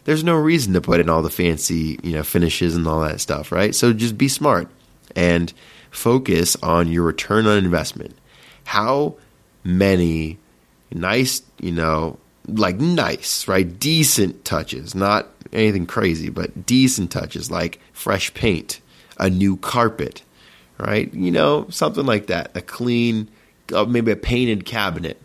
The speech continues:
okay? Something like that. Nothing crazy, but, you know, how many nice things can I do to make the property look nice and still maximize my return on investment?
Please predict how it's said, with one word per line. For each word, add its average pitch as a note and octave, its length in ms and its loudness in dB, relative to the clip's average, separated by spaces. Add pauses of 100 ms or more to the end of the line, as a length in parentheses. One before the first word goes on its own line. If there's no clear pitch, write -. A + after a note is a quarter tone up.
(140)
okay? F2+ 180 -2
Something D3+ 340 -4
like A#2+ 200 -4
that. - 380 -6 (500)
Nothing A2+ 320 0
crazy, F2+ 500 0
but, E2 340 -2 (1000)
you G#2+ 100 0
know, G2+ 80 2
how B2 140 2
many C3 360 0
nice G2+ 340 0
things G2+ 200 -2
can F#2 160 -4
I F2 100 0
do E2 440 0 (240)
to F2+ 100 -4
make A2 240 0
the - 60 -6
property F#2+ 560 0
look G2 320 0
nice - 480 -10 (460)
and E2 180 -2
still B2+ 320 0
maximize F2 800 0
my E2+ 140 0
return D2+ 340 -4
on D2+ 140 -4
investment? - 460 -12